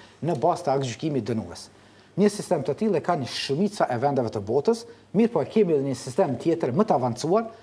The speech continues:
që po ashtu e kanë mbi dyzet e katër shte-, shtete të botës, në mesin e tyre vendet më demokratike dhe më të zhvilluara të botës. Ky sistem nuk kërkon domosdoshmërisht që sekuestrimi apo konfiskimi i pasurisë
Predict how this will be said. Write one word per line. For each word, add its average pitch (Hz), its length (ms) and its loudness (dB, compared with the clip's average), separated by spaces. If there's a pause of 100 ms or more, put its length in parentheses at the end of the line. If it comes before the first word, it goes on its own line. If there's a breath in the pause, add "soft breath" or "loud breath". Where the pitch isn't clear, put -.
(120)
që - 220 -4
po 240 200 6
ashtu 208 320 2
e 151 80 -2
kanë 151 240 0
mbi 175 160 2
dyzet 143 240 -2
e - 40 -4
katër 165 280 0
shte-, 143 140 0 (180)
shtete 120 320 -2
të 180 160 2
botës, 147 380 0 (260 loud breath)
në 139 80 -4
mesin 185 320 0
e 135 80 -8
tyre 180 240 4
vendet 165 320 2
më 165 80 0
demokratike 139 640 0
dhe 110 80 -2
më 147 80 -2
të 143 160 0
zhvilluara 120 320 0
të 98 160 -6
botës. - 380 -8 (500 loud breath)
Ky 226 160 4
sistem 190 400 0 (160)
nuk 240 200 4
kërkon 151 440 2
domosdoshmërisht 156 800 0
që 139 80 -4
sekuestrimi 180 680 -2
apo 117 200 -6
konfiskimi 147 480 -4
i 113 80 -6
pasurisë 180 480 -4